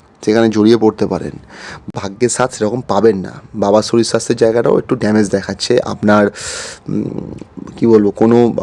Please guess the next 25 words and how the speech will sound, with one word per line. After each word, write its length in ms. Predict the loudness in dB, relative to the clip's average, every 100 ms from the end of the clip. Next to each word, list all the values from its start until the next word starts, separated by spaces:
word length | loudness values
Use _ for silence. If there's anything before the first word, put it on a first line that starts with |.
| -4
হায়ার 280 | 0 2 2
এডু-, 400 | 0 -6 -12 -6
যারা 160 | -4
হায়ার 280 | 0 2 2
এডুকেশনের 480 | 2 0 0 0 0
মধ্যে 260 | 0 -2
আছেন 300 | -4 -4 -4
সেই 200 | -2 0
জায়গাটাও 300 | 4 4 4
সমস্যা 420 | 2 2 2 2 -2
দেখাচ্ছে, 300 | -2 -6 -2
তারা 180 | 0 0 -6 -10
সেই 220 | 0 2
রকম 300 | 4 2 0 -4 -16 -20 -20 -4
মনের 180 | 2 4
মতন 200 | 4 2
ফল 220 | 2 0
পাবেন 320 | 2 0 0 -4
না। 280 | -10 -18 _ -18 0
কর্মের 380 | 2 2 0 0
জায়গাটাও 360 | 2 2 2
কিন্তু 200 | 0 -2
চাপে। 360 | -2 -4 -6 -12 -12 -12 -12 -16 -20 -20 -16 -2
কর্কটের 420 | 2 4 2 2
জন্য 240 | 2 4